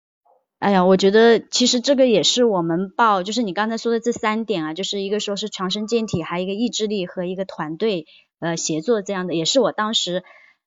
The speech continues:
同意了孩子要去报足球，因为我觉得他真的是从早到晚就感觉脑子里就惦念着足球，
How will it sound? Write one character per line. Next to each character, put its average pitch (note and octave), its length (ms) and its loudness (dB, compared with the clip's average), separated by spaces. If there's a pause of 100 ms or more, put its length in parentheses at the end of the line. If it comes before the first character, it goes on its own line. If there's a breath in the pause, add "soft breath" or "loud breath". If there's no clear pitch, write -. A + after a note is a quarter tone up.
(560)
同 G3 300 4
意 C#4+ 120 6
了 A3 120 4
孩 F3+ 200 -4
子 F3 160 -6
要 E3+ 140 -2
去 G3+ 160 -8
报 F#3 200 -2
足 F3+ 200 -8
球， E3+ 320 -4
因 C4 140 4
为 C#4+ 40 8
我 G#3+ 140 4
觉 F3+ 140 -6
得 A#3 180 -2 (240 loud breath)
他 E4+ 220 0 (180)
真 F4+ 160 -4
的 F#4+ 80 0
是 D#4+ 140 -2
从 C4 400 2
早 D#3+ 240 0
到 B3 200 4
晚 D#3+ 260 2
就 D#4+ 120 -6
感 F3 220 0
觉 G#3 160 -4 (340)
脑 F#3 220 2
子 G#3+ 100 -6
里 C4 140 -2
就 C#4+ 100 -4
惦 E4 240 0
念 B3+ 180 0
着 G3 120 -2
足 F#3+ 240 -6
球， D#3+ 340 -8